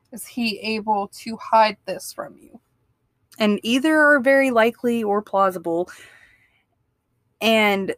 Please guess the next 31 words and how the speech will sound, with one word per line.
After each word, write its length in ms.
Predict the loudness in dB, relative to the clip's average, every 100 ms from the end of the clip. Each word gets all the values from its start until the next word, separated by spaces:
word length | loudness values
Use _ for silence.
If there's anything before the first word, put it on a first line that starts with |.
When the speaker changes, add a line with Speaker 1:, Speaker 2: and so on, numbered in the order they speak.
| _
Speaker 2:
there's 300 | 0 0 2
also 340 | 2 2 0
something 460 | 2 0 -2 -2 -4
to 40 |
say 680 | -4 0 0 2 0 -2 -6 -6
that, 240 | -4 -2
you 100 | -2
know, 420 | -4 -2 -2 -4 -8
a 80 | -8
mother's 600 | -2 0 2 2 0 -2
love 320 | -2 0 0
is 140 | -2 -6
blinding. 800 | -4 0 0 0 -6 -8 -8 -10 _ -4
Speaker 1:
Yes. 500 | -2 0 -2 -4 -12 -16 _ _ _ -20 _ _
Speaker 2:
And 160 | -2 2
there's 180 | 2 4
also 340 | 2 2 0
another 380 | 0 2 2 0
thing 240 | -2 -4
to 80 | -4
say, 720 | -4 -2 0 0 -2 -4 -12 -14 -14 -14 -16 _ _ _ _ _ -16 0
does 180 | 0
she 300 | 0 -4 -2
have 240 | -2 -2 -2
a 40 |
mental 380 | -2 -4 -2 -2
illness 520 | -2 -4 -6 -8 -10
that 200 | -6 -6
she 340 | -4 -6 -2 -2
is 200 | -2 -2
not 580 | 0 2 0 -2 -10